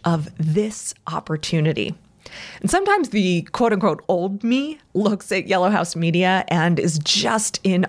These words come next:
awe of what we've built. Not necessarily the revenue it's generating, although that's good too.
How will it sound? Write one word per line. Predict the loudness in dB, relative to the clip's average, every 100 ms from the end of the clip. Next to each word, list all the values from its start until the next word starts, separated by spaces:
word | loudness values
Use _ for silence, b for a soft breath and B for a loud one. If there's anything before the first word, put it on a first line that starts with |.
| -2 -2
awe | 2 2 2 -2 -4 -2
of | 0
what | 0 0
we've | -2 -4 0
built. | 2 2 -2 -10 B B B
Not | -2 0 0
necessarily | 0 0 2 4 2
the | 2 -2
revenue | 0 2 2 0 0
it's | -4 -4
generating, | -2 0 0 0 -2 -2
although | -2 2 2
that's | 2 0 -2
good | -4 -4 -2
too. | 0 2 0